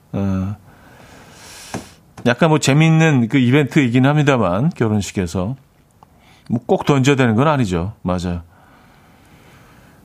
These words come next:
오공공팔 님. 주문진 월정 사 선제길 코스 단풍 여행 중입니다. 지나가던 음식점에 차디 사인이 있길래 바로 들어갔습니다.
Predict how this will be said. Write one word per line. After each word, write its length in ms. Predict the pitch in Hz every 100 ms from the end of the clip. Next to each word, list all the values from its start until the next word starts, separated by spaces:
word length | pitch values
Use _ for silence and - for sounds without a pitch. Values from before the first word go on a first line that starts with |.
| _ _ _ _ _ - - -
오공공팔 720 | 117 156 165 165 160 - 165 127
님. 240 | 82 82 _ _ _ _ _ _ - _ - - _ _ _ _ _ _ _ _ _ _ - -
주문진 580 | 160 175 185 156 180 165
월정 600 | 123 135 - 165 160 156
사 240 | 165 156
선제길 840 | 165 151 147 139 120 120 120 202 - _ _ _ _ _ _
코스 460 | - 147 - - 120
단풍 440 | - 107 - 156
여행 240 | 135 127 117
중입니다. 600 | 107 98 78 73 71 - _ _ _ _ _ _ _ _ -
지나가던 460 | 139 151 156 185 143
음식점에 580 | 139 120 - 143 135
차디 280 | 147 - 180
사인이 440 | - - 170 156 131
있길래 480 | 117 117 110 143 113
바로 260 | 107 127
들어갔습니다. 1300 | 123 120 117 107 - - - - - 98 90 104